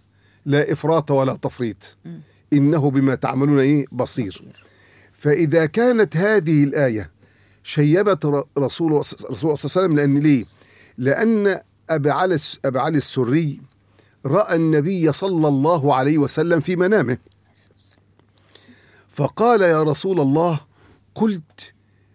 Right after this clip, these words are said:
Speaker 1: شيبتني هود." قال: "نعم." قلت: "شيبك يا رسول الله هلاك القصص الأنبي-، القصص،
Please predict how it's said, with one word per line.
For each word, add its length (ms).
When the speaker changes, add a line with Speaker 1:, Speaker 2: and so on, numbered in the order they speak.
Speaker 1:
شيبتني 760
هود." 340
قال: 320
"نعم." 380
قلت: 420
"شيبك 580
يا 160
رسول 280
الله 240
هلاك 400
القصص 600
الأنبي-، 400
القصص، 680